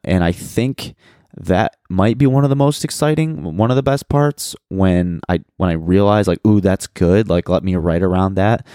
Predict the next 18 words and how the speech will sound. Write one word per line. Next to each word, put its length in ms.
Um, 520
so 140
that's 220
really 300
fun. 640
That's, 220
like, 120
a 60
really 200
exciting 540
moment. 440
But 480
I 100
think 360
the 240
best 460
part 480
is 680